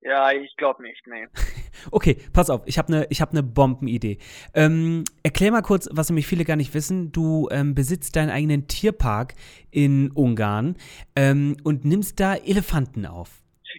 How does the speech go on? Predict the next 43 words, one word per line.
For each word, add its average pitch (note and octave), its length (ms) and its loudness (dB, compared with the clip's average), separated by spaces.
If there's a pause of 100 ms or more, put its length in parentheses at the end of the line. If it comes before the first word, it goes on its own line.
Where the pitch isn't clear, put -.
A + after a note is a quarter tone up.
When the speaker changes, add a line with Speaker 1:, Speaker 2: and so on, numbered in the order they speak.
Speaker 1:
Genau, F3+ 280 10
also D3+ 140 4
ich D3+ 80 -2
hab F#3+ 100 6
in D#3+ 80 -2
Ungarn F3+ 360 2
so D#3 80 -2
einen D3+ 120 -6
Tierpark, G3 500 4
Kimber F#3 300 -2
Elephant F#3 320 -4
Park, F3+ 320 2 (420)
und E3 120 -10
mein D#3+ 240 0
Ziel G#3 200 -4
ist D#3+ 220 -8
es, E3 140 -4 (260)
ähm, D3+ 280 -2
eine D3 60 0 (140)
Heimat G3+ 440 4 (200)
für F3 400 2 (360)
in E3+ 160 -8
Rente F#3+ 500 2
gehende E3+ 720 0 (180)
Zirkustiere G#3+ 680 -2
oder D#3+ 220 2
Zirkuselefanten F3+ 800 0
zu C#3 120 -14
bieten. C3 400 -14 (580)
Ähm, D#3 460 4
ich - 160 -8
bin, F#3+ 300 2 (260)
ich - 60 -20
bin F3+ 140 0
bereit, E3+ 440 10
jeden F3+ 380 -4
bei D#3+ 140 2
mir D#3+ 200 -4
aufzufangen. G#3 640 -2
Ich E3 120 -12
hab D#3+ 180 -2
da D3+ 140 0
genügend, D#3+ 540 -10